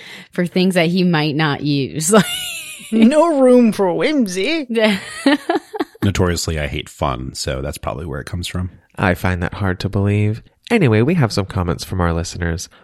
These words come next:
Speaker 4: One of our patrons, Daniel, said, "Both are a slash. Remake, though, quite better than the first. Can we please talk about the part when Mia licked a box cutter? That made me cringe." And I absolutely agree, Daniel. That made me cringe as well. That was so, like,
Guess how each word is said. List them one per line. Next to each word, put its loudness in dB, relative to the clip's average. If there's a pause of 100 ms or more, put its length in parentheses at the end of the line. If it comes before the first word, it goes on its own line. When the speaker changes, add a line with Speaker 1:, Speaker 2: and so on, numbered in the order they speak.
Speaker 4:
One 0
of 4
our 4
patrons, 0
Daniel, -2
said, 0 (100)
"Both 2
are 2
a 2
slash. -4
Remake, 2
though, 4
quite 0
better 2
than -4
the 0
first. -4 (240)
Can 0
we 4
please 0
talk 2
about 0
the 0
part 2
when 0
Mia 4
licked 0
a 0
box -2
cutter? 2
That 0
made 2
me 2
cringe." -4 (440)
And 0
I 2
absolutely 0
agree, 0
Daniel. -2
That 0
made -4
me -2
cringe -4
as -4
well. 0
That -4
was -2
so, -2
like, -4